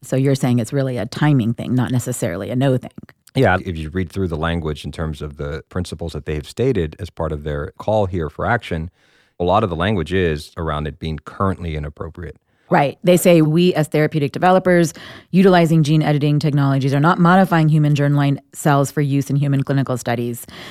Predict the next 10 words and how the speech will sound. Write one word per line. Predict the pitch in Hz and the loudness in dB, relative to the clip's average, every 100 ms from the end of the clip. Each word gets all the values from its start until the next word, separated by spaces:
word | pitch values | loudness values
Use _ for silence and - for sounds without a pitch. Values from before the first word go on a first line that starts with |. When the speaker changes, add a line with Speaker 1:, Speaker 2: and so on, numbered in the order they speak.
| - | -2
Speaker 1:
They | 156 | 2
have | 147 | 4
not | 147 156 160 | 4 4 4
matured | 165 - 147 | 0 2 0
to | 143 | 2
the | 143 | -2
point | - 190 190 - | -2 2 2 2
where | 151 | 0
human | 131 156 143 | 2 2 0
trials | 143 135 131 131 | 0 0 0 -2